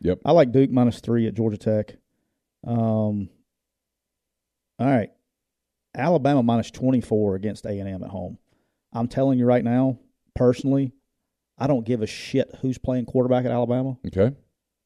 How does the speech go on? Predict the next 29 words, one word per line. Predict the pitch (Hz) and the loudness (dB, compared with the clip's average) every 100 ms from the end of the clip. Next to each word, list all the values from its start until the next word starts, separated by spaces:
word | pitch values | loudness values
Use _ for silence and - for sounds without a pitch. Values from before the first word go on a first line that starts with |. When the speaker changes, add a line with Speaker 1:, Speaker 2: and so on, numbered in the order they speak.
| _ _ _ _ _ _ _ - | _ _ _ _ _ _ _ -8
Speaker 2:
I'm | 120 | -6
taking, | 117 120 - | -2 -2 -2
I'm | 110 113 | -4 -2
taking, | 127 120 107 | -2 -2 -4
I'm | 110 110 | -4 -2
laying | 113 104 | -2 -2
the | |
points | - 107 - | -4 -6 -6
with | 98 | -8
Alabama. | 92 92 90 - | -8 -12 -12 -8
Speaker 1:
All | 76 | 0
right. | 82 120 - - | 2 0 -2 -6
Speaker 2:
Um, | 117 107 104 98 - _ | -4 -2 -4 -4 -8 _
I | 135 | -6
think | - 135 113 | 0 0 0
this | 127 | -4
is | 120 - | -4 -4
gonna | 113 | -2
be. | 104 107 104 95 _ _ _ _ _ _ _ _ _ _ _ _ - | -2 -2 -4 -8 _ _ _ _ _ _ _ _ _ _ _ _ 0
Oh, | 131 | 2
did | 113 135 | 2 2
I | 147 156 | 2 2
tell | 156 | 2
you | 147 151 | 2 2
what | 135 127 | 0 0
the | |
result | 110 110 98 113 123 - | -2 -4 -2 0 -2 -4
of | - 101 | -12 -4
that | 110 110 | -2 -2